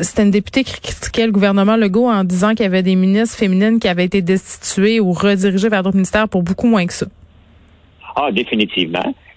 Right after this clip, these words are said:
Speaker 2: François Le-, euh, Fitzgibbon a un pa-, un, un,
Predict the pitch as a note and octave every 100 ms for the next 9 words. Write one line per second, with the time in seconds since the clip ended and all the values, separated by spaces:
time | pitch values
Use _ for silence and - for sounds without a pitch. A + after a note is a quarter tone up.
0 | - A#2+ A#2+ C3+ A#2 G2+ F#2+ G2+ G2 F2+
1 | F#2 - A#2 G#2+ F#2+ E3 B2+ A2 G2+ -
2 | F#2+ - F#2+ F#2 F2 E2+ E2 D#2 D2+ -
3 | _ _ _ G#2 F#2